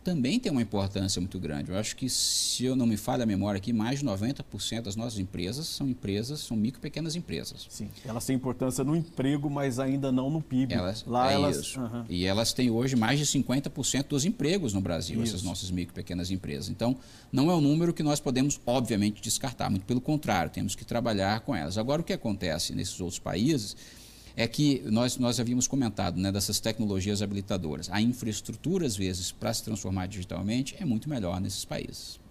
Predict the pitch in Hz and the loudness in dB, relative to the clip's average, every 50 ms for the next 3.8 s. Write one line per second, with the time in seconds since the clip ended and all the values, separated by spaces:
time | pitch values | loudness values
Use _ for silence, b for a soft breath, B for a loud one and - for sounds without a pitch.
0 | - - - - 101 117 - 151 147 147 123 101 90 92 82 71 - B B B | -12 -10 -8 -6 -6 -4 -4 -2 -2 0 0 0 0 0 -2 -2 -4 B B B
1 | B B B B B B B B B - - 95 - - 110 104 104 98 87 92 | B B B B B B B B B -6 -4 -4 -2 2 4 4 4 4 2 2
2 | 98 87 - 80 78 87 92 110 131 120 - - 107 104 104 110 120 120 113 101 | 0 0 0 -2 -2 0 2 2 2 2 2 0 0 2 2 2 2 2 0 0
3 | 98 98 98 95 92 - - 101 90 90 92 104 - 120 107 101 | 0 0 0 0 0 -2 -2 -2 -2 0 2 2 4 2 2 0